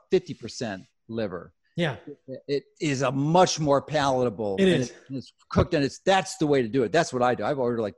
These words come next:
Speaker 1: twenty-five pounds of that stuff, and it's, I have it pretty much every day.
Speaker 2: It's good. Liverwurst is a great way to get liver.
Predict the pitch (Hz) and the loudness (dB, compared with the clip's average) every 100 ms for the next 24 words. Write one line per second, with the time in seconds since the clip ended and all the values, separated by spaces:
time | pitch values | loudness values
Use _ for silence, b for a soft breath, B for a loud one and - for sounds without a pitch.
0 | _ - 123 117 101 117 117 98 87 85 | _ -8 -6 -6 -8 -8 -10 -8 -12 -12
1 | - 90 104 98 117 104 120 104 120 107 | -14 -14 -14 -12 -10 -6 -4 -6 -8 -8
2 | 98 101 95 101 95 - _ _ - 196 | -10 -12 -10 -10 -12 -16 _ _ -6 -6
3 | - 202 175 156 202 233 208 202 190 160 | 2 2 2 0 2 4 4 0 -4 -8
4 | 143 170 190 160 151 147 139 160 156 127 | -2 0 0 -2 -4 -6 -2 0 0 -2